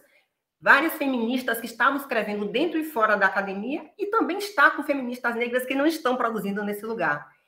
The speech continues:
E isso marcou fortemente o meu texto.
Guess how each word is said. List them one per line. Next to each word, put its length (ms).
E 220
isso 180
marcou 400
fortemente 840
o 60
meu 200
texto. 500